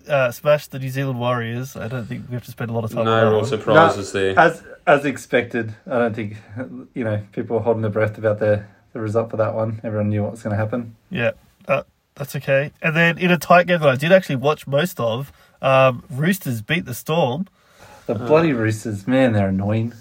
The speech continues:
Speaker 3: They've just started to get good again.
Speaker 1: <laughs>
Speaker 3: You know, I was enjoying this season,
Speaker 1: Yep.
Speaker 3: though, you know, falling slowly down the ladder. They spent some time outside the top eight. It was, you know, happy days. And then, you know, they started to get good again. Every, all their players seem to be playing good.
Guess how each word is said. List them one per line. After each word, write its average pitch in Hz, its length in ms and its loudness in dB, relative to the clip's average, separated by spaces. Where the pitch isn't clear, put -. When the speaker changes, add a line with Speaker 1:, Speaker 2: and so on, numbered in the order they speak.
Speaker 3:
They've 104 140 -10
just 156 180 -2
started 120 240 4
to 110 60 -8
get 107 220 -6
good 123 180 2
again. 120 340 0
Speaker 1:
<laughs> 202 120 4
Speaker 3:
You 151 80 6
know, 170 120 10
I - 20 8
was 185 120 0
enjoying 196 440 6
this 180 180 2
season, 143 280 4
Speaker 1:
Yep. - 20 -2
Speaker 3:
though, 135 140 6
you 139 120 0
know, 131 140 2
falling 147 420 0
slowly 131 320 2
down 120 200 0
the 104 100 -4
ladder. 117 260 6
They 110 140 0
spent 127 280 -6
some 113 140 -12
time 117 220 -4
outside 113 420 -2
the 104 60 -12
top 110 240 -2
eight. 113 260 2
It 131 80 -4
was, 123 220 -2
you 139 140 -4
know, 113 280 0
happy 165 260 0
days. 110 500 2
And 120 100 -6
then, 107 360 -4
you 123 100 -4
know, 107 140 0
they 107 100 0
started 113 280 2
to 117 80 -10
get 98 180 -2
good 117 140 0
again. 110 340 0
Every, 127 180 -6
all 131 120 0
their 110 160 6
players 107 420 2
seem 110 140 -2
to 107 80 -4
be 107 80 -2
playing 107 260 -2
good. 120 260 -2